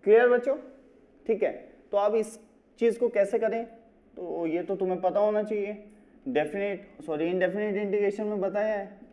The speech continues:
पहले तो इसको इस form में लिख लो,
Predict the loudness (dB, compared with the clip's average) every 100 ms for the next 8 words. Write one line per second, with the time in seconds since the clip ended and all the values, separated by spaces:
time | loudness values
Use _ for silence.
0 | -20 -20 _ _ _ _ -20 -20 -20 _
1 | _ _ -2 0 0 0 -2 -12 -20 -20
2 | -4 -4 0 2 2 2 -4 -4 -4 -2
3 | -2 -2 -4 -8